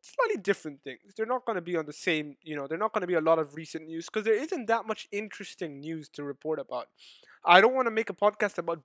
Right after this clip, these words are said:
boring things, you know. I wanna make it so that people enjoy listening to this. People listen to this when they're eating lunch, or, like, an hour before they go to bed, or when they're just woken up from the morning, or they're going for their run.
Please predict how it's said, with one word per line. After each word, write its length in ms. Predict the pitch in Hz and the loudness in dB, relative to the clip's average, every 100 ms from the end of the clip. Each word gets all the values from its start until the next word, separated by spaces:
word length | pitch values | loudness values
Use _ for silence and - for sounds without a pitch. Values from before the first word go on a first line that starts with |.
| _ | _
boring 480 | 160 180 190 170 160 | 0 2 2 0 -4
things, 460 | 170 147 131 120 135 | -6 -6 -8 -16 -14
you 80 | |
know. 80 | 139 | -6
I 80 | 151 | -2
wanna 180 | 190 226 | -2 -2
make 220 | 208 220 | -2 -4
it 80 | 214 | -6
so 80 | 190 | -4
that 160 | 190 | -6
people 240 | - 214 214 | -6 -10 -10
enjoy 540 | 185 156 160 175 196 | -12 -8 -2 0 2
listening 320 | 160 - 151 | 0 -8 -14
to 60 | 143 | -16
this. 160 | 135 | -16
People 280 | - 202 202 | -12 -12 -10
listen 240 | 185 175 185 | -10 -12 -10
to 80 | 180 | -8
this 140 | 175 - | -6 -6
when 100 | 156 | -4
they're 160 | 156 - - - | -4 -6 -16 -14
eating 240 | 151 147 156 | -6 -4 -2
lunch, 480 | 214 226 165 - - | 2 2 2 -8 -12
or, 220 | 165 151 143 _ _ _ - | -2 -2 -2 _ _ _ -2
like, 180 | 151 - | -2 0
an 140 | 156 | -2
hour 240 | 160 170 165 | 2 2 0
before 260 | 160 165 | -2 -4
they 100 | 160 | -2
go 120 | 156 | 0
to 80 | 160 | 0
bed, 440 | 151 196 214 160 - | 4 6 6 4 0
or 300 | 156 147 143 _ _ _ _ _ _ - - | -6 -4 -6 _ _ _ _ _ _ -16 -8
when 100 | 170 | -6
they're 80 | |
just 220 | 156 160 165 | -4 -4 -2
woken 200 | 160 156 | -4 -4
up 120 | 151 | -6
from 120 | 156 | -6
the 60 | 143 | -10
morning, 420 | 165 220 220 156 | -4 -4 -2 -4
or 80 | 151 | -4
they're 120 | 160 | -4
going 200 | 156 165 | -2 -4
for 120 | 165 | -4
their 140 | 156 151 | -4 0
run. 380 | 165 220 170 | 4 6 4